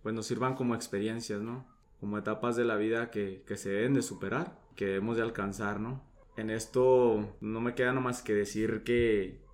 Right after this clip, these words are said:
cada quien plasmará, ¿no? Lo que es para, para su persona la superación, ¿sí? Llámese cualquier tipo, pero, pues, hablar, hablar acerca de cómo nos va a llevar la vida, ¿no?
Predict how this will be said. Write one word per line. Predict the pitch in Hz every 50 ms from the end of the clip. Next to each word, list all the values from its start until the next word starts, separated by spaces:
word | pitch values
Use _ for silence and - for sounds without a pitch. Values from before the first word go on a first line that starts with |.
| - - - -
cada | - 135 139 147 147 143
quien | 143 151 151 151 147 147 147 147 139 139
plasmará, | 143 147 147 143 139 131 117 110 117 127
¿no? | 135 135 135
Lo | 135 131 127 -
que | - 110 104 104 107 110
es | 110 110 - - - - - - - _ _ - - _
para, | - 120 120 117 117 110 104 101 98 101 -
para | 104 104 107 104
su | - 98
persona | - 107 101 104 110 107 113 120 120 120 117 117 113 113 139 - - _ _ _ _ - - - - - - -
la | 117 110 117 113
superación, | 110 - - - 113 101 101 98 - 117 117 123 143 143 - - - - - - - - - - - - -
¿sí? | 110 113 117 120 113 110
Llámese | 101 104 104 110 117 113 113 110 110 107 107 104 101
cualquier | - - 101 98 98 - 110 107 107 -
tipo, | - 113 113 - 131 135 139 135 - -
pero, | - 98 98 95 98 95 95 95 92 92 90 90 87 - - - - - -
pues, | - 113 -
hablar, | 113 110 110 117 123 - - - - -
hablar | - 120 113 113 120 123
acerca | 131 135 - 135 139 135 143 143 143
de | 135 127 120 113 107 101 95 - - - - - - _
cómo | - 131 147 156 156
nos | 151 131
va | 127 135
a |
llevar | 143 147 143 139 139 143
la | 151 143
vida, | 131 117 107 107
¿no? | 104 110 123 123 -